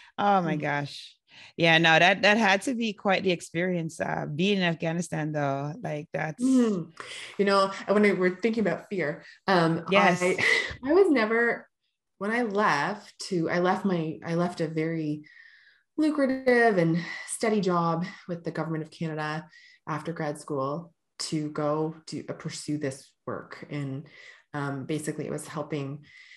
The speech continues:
Speaker 2: um, connect the national donor, so, like, the government of Canada and the government of the
Speaker 1: Mm-hmm.
Speaker 2: U S, to what actually needed to be accomplished on the ground. So, like, a midwifery program, a nursing program, building a hospital, like,
Speaker 1: Okay.
Speaker 2: those. So
Speaker 1: Okay.
Speaker 2: my job was to liaise between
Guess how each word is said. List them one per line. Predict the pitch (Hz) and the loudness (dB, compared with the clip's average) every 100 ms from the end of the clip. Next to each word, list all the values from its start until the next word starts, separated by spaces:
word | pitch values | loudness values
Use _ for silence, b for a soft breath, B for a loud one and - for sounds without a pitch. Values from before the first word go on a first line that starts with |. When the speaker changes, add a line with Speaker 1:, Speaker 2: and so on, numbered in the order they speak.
| B _ - | B _ -6
Speaker 2:
um, | 156 143 156 B B | -4 -2 -4 B B
connect | - 190 160 - - - B B B 165 | -2 2 2 0 -12 -14 B B B -4
the | 160 | -2
national | 165 180 185 208 208 | -2 -4 -4 -2 0
donor, | 196 190 190 190 185 | 0 -2 -2 -2 -2
so, | 156 135 | -4 -6
like, | 135 120 - - | -6 -10 -14 -20
the | - | -12
government | 139 131 127 | -10 -8 -10
of | 147 - | -12 -6
Canada | 277 226 196 | -2 0 0
and | 165 139 120 120 | 0 -4 -8 -12
the | - | -14
government | - - - 190 | -14 -6 -2 2
of | |
the | 226 | 4
Speaker 1:
Mm-hmm. | |
Speaker 2:
U | 240 196 | 4 2
S, | 180 - B B B - | -2 -12 B B B -6
to | 196 175 160 156 165 - - | 2 4 4 2 -4 -14 -8
what | 156 165 - | -2 0 0
actually | 160 - 151 | -4 -4 -4
needed | 147 143 | -2 -4
to | 147 | -4
be | |
accomplished | 139 143 131 135 131 - - | -4 -6 -8 -8 -10 -10 -14
on | 135 | -14
the | 139 | -6
ground. | 208 190 151 | -2 0 -2
So, | 147 143 | -4 -8
like, | 135 127 | -8 -8
a | 156 | -4
midwifery | 175 226 226 165 | 0 -2 -2 -4
program, | - 139 131 131 | -4 -10 -10 -8
a | 160 | -4
nursing | 196 202 165 | -4 -4 -6
program, | 147 135 135 127 117 - | -6 -10 -14 -16 -18 -10
building | 135 151 | -8 -4
a | 185 | -2
hospital, | 208 214 - - | 0 -2 -4 -6
like, | 202 240 | -4 -4
Speaker 1:
Okay. | 165 | -2
Speaker 2:
those. | 160 - - B B 214 | -4 -6 -16 B B -6
So | - | 0
Speaker 1:
Okay. | 190 | 2
Speaker 2:
my | 180 | 2
job | 180 175 | 2 2
was | 170 165 | 0 -4
to | - | -8
liaise | 160 160 156 151 | -4 -2 -2 -4
between | 143 - 143 | -8 -8 -8